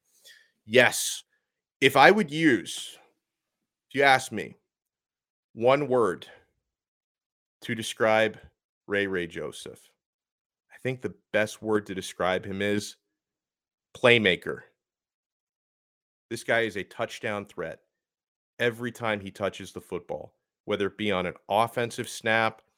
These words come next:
or a special teams play or return.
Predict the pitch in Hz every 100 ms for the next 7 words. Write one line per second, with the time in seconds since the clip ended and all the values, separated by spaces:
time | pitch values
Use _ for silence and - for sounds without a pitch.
0 | _ _ _ - 98 92 - 110 - 113
1 | - 113 104 - - 104 101 85 85 -
2 | 107 104 101